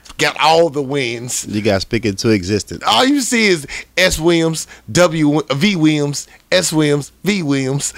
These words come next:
Speaker 1: <laughs> That's it. Holla at him.
Speaker 2: Where the father at now? I don't see him in the stands no more.
Speaker 1: He,
Speaker 2: Like
Speaker 1: his health was a little low.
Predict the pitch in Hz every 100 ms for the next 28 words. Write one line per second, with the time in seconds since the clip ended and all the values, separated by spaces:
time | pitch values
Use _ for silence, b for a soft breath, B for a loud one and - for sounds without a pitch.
0 | - - 170 196 226 262 - 214 220 131
1 | _ _ _ _ _ _ - - - 190
2 | 156 135 98 73 - _ _ _ _ _
3 | b b b - - 254 202 190 165 156
4 | 123 135 104 87 180 165 - 147 139 120
5 | 95 - 117 127 127 120 127 123 123 123
6 | 123 233 294 - 247 285 208 262 254 180
7 | 185 175 170 160 139 120 120